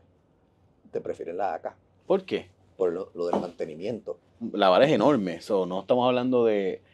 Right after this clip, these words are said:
Speaker 2: de la bala, de nuevo, que es más una, una punto veintidós, etcétera, que es más fácil, ¿no?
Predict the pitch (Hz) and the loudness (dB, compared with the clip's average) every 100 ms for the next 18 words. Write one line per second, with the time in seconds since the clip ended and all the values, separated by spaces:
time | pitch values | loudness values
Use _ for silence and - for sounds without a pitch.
0 | _ _ - 95 90 92 123 110 98 127 | _ _ -2 2 6 6 6 4 4 6
1 | 110 92 87 98 104 104 107 107 107 104 | 4 4 0 0 2 2 0 -2 -2 0
2 | 92 - - 92 98 92 - - 101 92 | -2 -6 -10 -6 -6 -8 -12 -12 -10 0
3 | 110 104 - 90 98 120 107 - 131 104 | 0 0 -4 0 4 6 4 2 2 2
4 | 90 98 92 131 120 87 82 117 | 0 -4 0 2 2 0 -8 -10